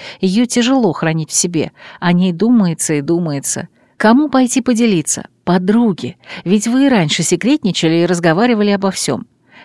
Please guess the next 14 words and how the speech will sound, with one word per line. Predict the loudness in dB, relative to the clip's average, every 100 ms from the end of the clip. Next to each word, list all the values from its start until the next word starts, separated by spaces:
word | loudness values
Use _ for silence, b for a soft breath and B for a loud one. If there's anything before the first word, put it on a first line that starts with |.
| B
Но, | 0 4 2 0
сливая | -2 0 2 2 2
негатив | 0 0 0 0 -2 -2
на | -2
кого-то, | 0 0 -2
подумайте, | 0 0 0 0 0 -2 -6 -6 B B B
а | -2
как | 2 0 0
он | 0 0 0
отразится | -2 -2 0 0 -2 -2 -4
на | -2 -2
состоянии | -2 -2 0 0 0 -2
другой | -2 -2 0
женщины, | 0 0 0 -2 -4